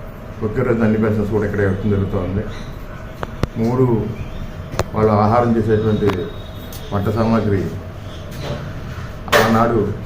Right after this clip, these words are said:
రెండు వేల పంతొమ్మిది చాలా ఇబ్బందికరంగా అనిపించి ఈవో గారితో మాట్లాడేప్పుడు దాన్ని ఇమీడియట్‌గా రెక్టిఫై చేసి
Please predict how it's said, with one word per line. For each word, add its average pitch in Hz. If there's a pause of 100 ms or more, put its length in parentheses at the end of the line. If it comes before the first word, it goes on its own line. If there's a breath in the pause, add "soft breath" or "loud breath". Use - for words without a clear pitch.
(540)
రెండు 110
వేల 113
పంతొమ్మిది 104 (840)
చాలా 113
ఇబ్బందికరంగా 123
అనిపించి 110 (180)
ఈవో 107
గారితో 107
మాట్లాడేప్పుడు 95 (1400)
దాన్ని 107
ఇమీడియట్‌గా 107
రెక్టిఫై 104
చేసి 104